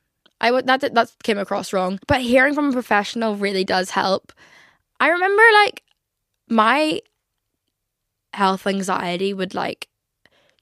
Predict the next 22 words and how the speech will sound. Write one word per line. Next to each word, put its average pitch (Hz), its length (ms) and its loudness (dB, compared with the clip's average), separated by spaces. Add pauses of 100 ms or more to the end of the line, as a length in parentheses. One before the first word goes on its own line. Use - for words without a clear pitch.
(120)
drive 196 380 2
me 208 180 -4
to, - 120 -8
like, - 260 -10
like, - 140 2
I 269 140 2
would 269 120 -4
diagnose 202 440 0
myself, 190 500 -4 (140)
like, 202 200 0
with, 208 200 -2
with 208 240 -2
something, 220 500 0 (240)
and 226 100 0
I 220 40 2
would 214 100 -2
go 233 160 6
to 226 80 0
the 214 80 0
doctor 214 400 -2
about 214 240 2
it. - 220 -6